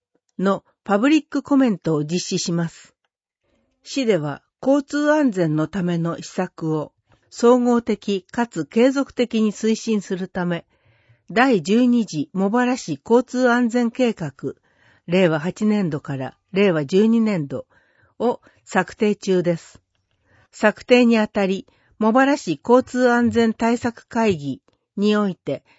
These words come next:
案を検討していますが、さらに広く市民の皆さんからご意見をいただき、計画の策定に反映させるため、パブリックコメントを実施します。閲覧場所、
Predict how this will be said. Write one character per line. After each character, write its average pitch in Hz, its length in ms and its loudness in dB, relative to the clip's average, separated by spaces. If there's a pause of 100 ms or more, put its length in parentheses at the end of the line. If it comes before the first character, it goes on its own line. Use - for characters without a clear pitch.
案 240 300 2
を 156 120 0
検 220 300 0
討 208 200 2
し - 40 -14
て 202 100 0
い 196 100 0
ま 196 140 -4
す - 140 -12
が、 135 220 -8 (360)
さ 285 220 0
ら 262 100 4
に 180 140 0
広 220 300 -2
く - 220 -6
市 - 180 -2
民 214 200 4
の 175 100 0
皆 196 240 -2
さ 202 160 -6
ん 175 120 -8
か 165 120 -2
ら 160 100 0
ご 196 140 2
意 233 80 0
見 175 240 -2
を 151 80 -2
い 156 80 -8
た 180 140 -2
だ 180 120 -2
き、 165 280 -8 (540)
計 254 200 4
画 233 260 -4
の 214 140 0
策 - 260 -4
定 220 240 2
に 208 180 0
反 214 340 0
映 214 160 2
さ 196 180 -4
せ 208 160 -2
る 196 120 -2
た 185 160 -6
め、 185 220 -4 (380)
パ 202 140 0
ブ 226 100 2
リ 285 80 6
ッ 277 80 -2
ク 262 140 -8
コ 269 140 0
メ 254 140 4
ン 180 60 -4
ト 156 160 -2
を 156 80 0
実 151 140 -8
施 175 200 -8
し 170 120 -8
ま 160 160 -2
す。 - 280 -18 (880)
閲 202 260 0
覧 240 220 2
場 202 120 -2
所、 185 300 -6